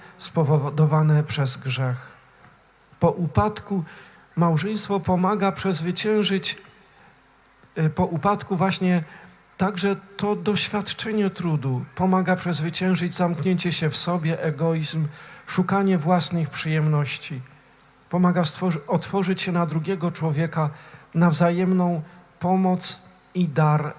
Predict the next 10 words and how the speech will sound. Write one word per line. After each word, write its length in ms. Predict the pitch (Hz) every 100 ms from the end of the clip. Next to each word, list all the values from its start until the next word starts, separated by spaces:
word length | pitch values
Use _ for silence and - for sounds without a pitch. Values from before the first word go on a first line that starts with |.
| -
z 120 | 160
siebie. 720 | - - - 131 120 120 117 123 - - _ _ _ _ - _ _ _ _ _ -
I 80 | 180
teraz, 300 | 185 180 165
drodzy, 500 | 160 160 131 151 143 - - - - - _ 165
y, 320 | 151 151 151 - - - - _ - - - _ _ - _ - - _ _ _ _
tą 240 | 185 208 202
wielką 520 | 185 196 196 180 180
pomocą 880 | - 170 156 147 147 - 139 135 131 - - - - -
jest 680 | 156 165 175 - - -